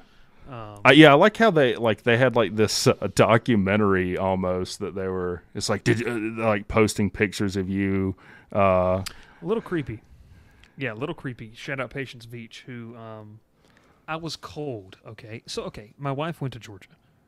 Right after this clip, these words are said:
Speaker 1: So, I was cold. It was,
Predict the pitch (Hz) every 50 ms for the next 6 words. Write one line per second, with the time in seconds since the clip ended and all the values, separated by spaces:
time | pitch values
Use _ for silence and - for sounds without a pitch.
0 | _ _ _ - - - 135 127 123 120 120 117 113 - _ _ _ _ _ _
1 | _ _ _ _ _ _ _ _ _ _ _ _ _ _ _ _ _ _ - 156
2 | 147 143 131 - - - - 190 160 127 113 113 110 110 110 113 120 131 151 _
3 | - 147 131 127 120 - -